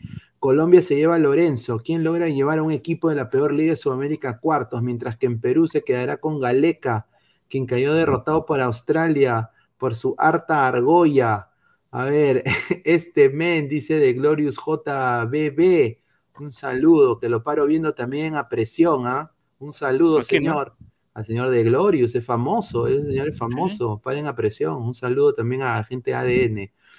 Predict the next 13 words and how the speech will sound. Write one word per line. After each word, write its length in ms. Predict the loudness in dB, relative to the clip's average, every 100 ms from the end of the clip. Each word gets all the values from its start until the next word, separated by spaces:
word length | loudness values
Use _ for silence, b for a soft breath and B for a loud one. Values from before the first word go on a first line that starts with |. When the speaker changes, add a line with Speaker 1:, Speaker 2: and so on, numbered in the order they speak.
| B B B -6
Speaker 1:
Eh, 520 | -2 0 2 2 2
Víctor 360 | 0 0 0 2
Ramírez 360 | 2 4 4
Gómez, 400 | 4 2 2 0
ya 140 | -2 -2
todos 320 | 0 0 2
olvidaron 320 | 2 2 2
al 120 | -2
señor 220 | -4 -4
Aguilar, 720 | -2 -2 0 2 2 2 0
pi, 160 | -2 -8
pi, 220 | -6 -8
pi. 600 | -4 -2 0 2 0 -2